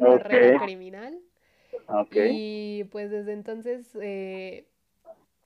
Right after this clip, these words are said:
Speaker 2: empezó a, a suceder una serie de crímenes. Su,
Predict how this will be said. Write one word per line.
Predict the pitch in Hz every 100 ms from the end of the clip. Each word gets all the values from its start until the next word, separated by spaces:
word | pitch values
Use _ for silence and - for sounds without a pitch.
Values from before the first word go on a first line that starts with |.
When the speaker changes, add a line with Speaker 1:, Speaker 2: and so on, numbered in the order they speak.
| _ -
Speaker 2:
empezó | 214 214 202 208 214
a, | 214 214 202
a | 214 208
suceder | 214 208 208 202 202 208 208
una | 220 214
serie | 214 208 202
de | 190 180
crímenes. | 233 233 226 214 220 214 214 214 220 _ _ _
Su, | _ 220 220 214 214 214 208 208 208 208 208 202 202 196